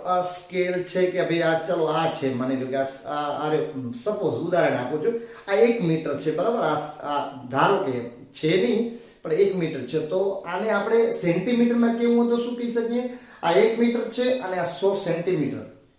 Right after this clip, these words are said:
એક મીટર બરાબર સો સેન્ટીમીટર. મીટરમાં કેવું હોય તો એક મીટર કહી શકીએ અને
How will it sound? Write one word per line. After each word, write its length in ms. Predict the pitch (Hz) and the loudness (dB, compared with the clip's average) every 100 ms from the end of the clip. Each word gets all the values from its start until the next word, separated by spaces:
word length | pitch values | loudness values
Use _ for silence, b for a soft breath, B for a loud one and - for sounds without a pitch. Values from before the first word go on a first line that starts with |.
| - | -10
એક 140 | 170 185 | -8 -6
મીટર 240 | 185 - | -4 -4
બરાબર 460 | 143 156 247 311 - B B - | 0 2 4 2 0 B B -4
સો 140 | 196 - | 0 0
સેન્ટીમીટર. 400 | 156 135 120 120 | 0 -2 -2 0
મીટરમાં 520 | 170 233 233 233 233 | 0 2 4 4 4
કેવું 220 | 240 240 | 4 4
હોય 80 | 240 | 2
તો 60 | |
એક 180 | 262 233 | 0 -2
મીટર 220 | 226 180 | -2 -4
કહી 160 | 175 180 | -6 -6
શકીએ 380 | 175 180 202 220 | -4 -6 -6 -8
અને 280 | 175 170 | -6 -4